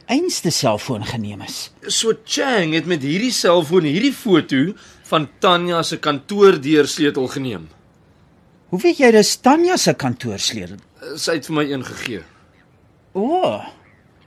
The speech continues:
Speaker 1: Ha. Is dit nie genoeg dat jy die niggie se sleutel het nie? Haar tannie se ook?
Speaker 2: Ag, Japie, mo-, moenie grappies maak nie. Kyk hier, op Tanya se kantoorsleutel, M vyftien U.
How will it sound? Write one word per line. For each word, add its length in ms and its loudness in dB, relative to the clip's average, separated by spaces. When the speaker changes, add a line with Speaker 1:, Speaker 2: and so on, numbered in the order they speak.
Speaker 1:
Ha. 180 0
Is 120 4
dit 100 0
nie 120 2
genoeg 340 6
dat 160 4
jy 120 6
die 140 4
niggie 380 6
se 160 0
sleutel 480 4
het 160 -2
nie? 140 -4
Haar 180 6
tannie 320 2
se 200 2
ook? 260 2
Speaker 2:
Ag, 240 -6
Japie, 480 -12
mo-, 100 -8
moenie 220 -6
grappies 420 -6
maak 320 -4
nie. 200 -8
Kyk 180 -2
hier, 320 0
op 220 -8
Tanya 260 2
se 140 -4
kantoorsleutel, 800 -2
M 300 -2
vyftien 500 -2
U. 140 -6